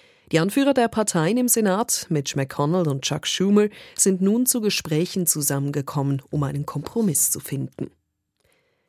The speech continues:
Im Machtkampf in Venezuela hat Staatspräsident Nicolás Maduro Gesprächsbereitschaft signalisiert. Er unterstütze den Vorschlag der Vermittlerstaaten Mexiko und Uruguay, einen Dialog mit der Opposition zu starten,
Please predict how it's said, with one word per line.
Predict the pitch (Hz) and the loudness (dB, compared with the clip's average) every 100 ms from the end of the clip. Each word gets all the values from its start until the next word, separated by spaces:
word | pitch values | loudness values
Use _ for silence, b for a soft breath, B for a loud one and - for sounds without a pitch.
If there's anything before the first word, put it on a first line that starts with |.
| _ _ _ _ - | _ _ _ _ 0
Im | 214 | 4
Machtkampf | 220 240 - 247 254 254 | 4 2 -2 2 2 0
in | - 233 220 | 0 0 2
Venezuela | 214 202 - 160 175 233 220 | 2 2 2 2 2 2 0
hat | 185 | 0
Staatspräsident | - 180 202 - 170 151 135 135 139 | 0 0 0 -2 0 0 -2 -2 -2
Nicolás | - 143 139 139 135 151 | -2 -4 -2 0 0 0
Maduro | 143 156 180 190 - | -2 -2 0 0 -2
Gesprächsbereitschaft | - 214 - 196 190 - 147 135 135 - 135 - | -4 -6 -2 -2 0 -2 -2 -6 -6 -6 -6 -4
signalisiert. | - 131 135 139 135 147 143 - - - B B B | -4 -2 -4 -2 -2 -2 -4 -6 -12 -16 B B B
Er | 165 | 0
unterstütze | 165 165 156 220 - 269 | 2 2 0 -2 0 0
den | 233 226 | 2 2
Vorschlag | 202 170 180 - 208 208 | 2 0 0 0 -2 0
der | - 160 | 0 0
Vermittlerstaaten | 156 151 151 - 175 135 143 139 135 147 139 | 2 0 -2 -2 -2 -2 -4 -4 -4 -2 -2
Mexiko | 135 - - 135 147 | 0 -2 -2 -2 -2
und | 143 | 0
Uruguay, | - 190 190 160 147 147 - B B | 0 0 0 2 2 0 -2 B B
einen | 151 147 151 | 0 2 2
Dialog | 151 160 170 180 156 - | 2 0 2 2 0 -2
mit | 139 | -2
der | 139 139 | -2 -6
Opposition | 143 - 143 135 139 139 | -8 -4 -2 0 0 -2
zu | - | -2
starten, | 147 - 139 135 135 - | -4 -2 -2 -4 -6 -8